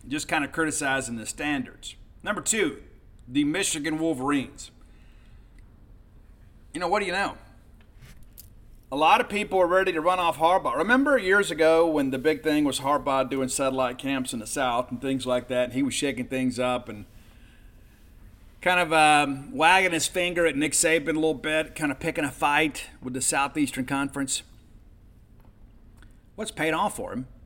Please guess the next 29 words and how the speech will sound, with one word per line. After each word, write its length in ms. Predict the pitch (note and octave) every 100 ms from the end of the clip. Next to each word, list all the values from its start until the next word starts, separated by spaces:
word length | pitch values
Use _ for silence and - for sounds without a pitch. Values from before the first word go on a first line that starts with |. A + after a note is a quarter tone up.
| -
It's 80 | -
taken 240 | F3+ F#3
a 40 | D3
while. 500 | D#3+ F#3+ C3+ A2+ C#3+ - - - - - - - - - - - - - - - - - - - - -
Now 280 | - C3 D3
they 200 | C#3+ C#3+
have, 200 | B2+ A2+
uh, 300 | A#2+ A#2 A#2 A2
you 140 | - C#3
know, 120 | B2 - -
gotten 200 | C#3+ C#3
over 140 | C#3
the 80 | B2+
hump, 280 | C3+ D3+ C3+
beaten 200 | D3 C#3
Ohio 320 | A#2+ C3 C3+
State, 480 | - C#3 C3+ D3 -
got 140 | C#3
to 40 | C#3
the 60 |
playoffs. 640 | B2+ C#3 C#3+ C3 D3+ - - - - - - - - - - - - - - - - - - - - - -
But, 380 | A2+ B2+ A#2+ C3+
uh, 400 | B2+ B2 A#2+ G#2+ -
Michigan, 420 | D#3 F#3+ - C3
number 180 | D#3 D3
two. 340 | - F3+ D3 - - - - - - -
Number 180 | C#3+ B2
two. 260 | - D#3+ - - - - - - - - - - - - - -
Which 300 | C3+ -